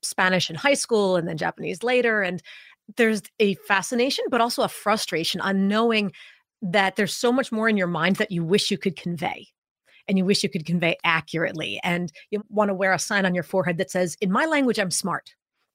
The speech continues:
<laughs> But in, it's hard to get it across in, when your second language is limited. And then you start to understand how challenging it is for others who also want to be understood, but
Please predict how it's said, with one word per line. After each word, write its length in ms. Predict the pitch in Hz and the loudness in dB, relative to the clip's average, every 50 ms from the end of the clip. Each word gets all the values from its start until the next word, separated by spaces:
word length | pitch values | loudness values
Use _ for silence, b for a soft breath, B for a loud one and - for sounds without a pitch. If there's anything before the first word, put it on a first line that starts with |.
| - | -4
<laughs> 80 | 170 143 B B B B B B B | -2 -2 B B B B B B B
But 100 | - 196 | 0 4
in, 160 | 202 202 202 - | 4 4 4 2
it's 200 | - 214 - - B B B B - | -2 -2 -4 -4 B B B B -8
hard 280 | - - 247 254 240 - | 0 4 4 4 4 4
to 100 | 233 202 | 0 0
get 200 | 165 196 185 175 | 0 0 0 0
it 100 | 160 156 | 0 -2
across 520 | 180 - - - - 269 247 214 202 - - | -4 -4 -4 -2 2 4 4 4 2 -2 -4
in, 280 | - 220 208 208 208 - | -2 0 0 0 0 -2
when 280 | - 196 202 202 202 185 | 0 0 2 2 2 2
your 200 | 196 190 170 185 - - 220 - _ - | 0 -2 -2 -6 -12 -14 -14 -14 _ -12
second 320 | - - 226 214 214 185 | -6 -2 -2 -2 -2 -4
language 240 | 185 175 170 175 165 | -4 -4 -4 -4 -4
is 140 | 175 165 185 | -4 -4 -2
limited. 440 | 196 240 254 233 196 180 185 185 B B B B B B - | 0 0 2 0 0 0 -2 -4 B B B B B B -4
And 100 | - 233 | 0 0
then 80 | 240 277 | 0 0
you 60 | 311 | 0
start 160 | - 285 240 | 0 -2 -2
to 120 | - - - | 0 0 0
understand 400 | 208 214 202 - - 202 190 151 | 0 0 0 0 0 -2 0 0
how 80 | 185 | -2
challenging 580 | 185 - - 185 175 180 180 180 151 160 170 180 | -4 -4 -4 -6 -4 -4 -4 -4 -2 -2 -2 -2
it 140 | - 180 175 | -2 -2 -2
is 300 | 170 - - - - b b b b _ | -2 -4 -4 -8 -10 b b b b _
for 160 | - 202 202 - | -4 -2 0 2
others 300 | 220 202 208 196 - - | 2 4 4 2 2 0
who 80 | 208 196 | -4 -2
also 500 | - 180 196 - - 208 185 175 180 - _ _ _ | -2 0 0 0 0 -2 -2 -2 -4 -10 _ _ _
want 280 | 208 202 220 220 - | 2 2 4 2 2
to 100 | - - | 0 -2
be 120 | 180 196 - | 0 2 2
understood, 480 | 175 165 175 165 - - 180 175 175 156 b b b b _ | 2 2 0 0 0 -2 -2 -4 -4 -6 b b b b _
but 220 | - 202 180 - | -2 0 0 -2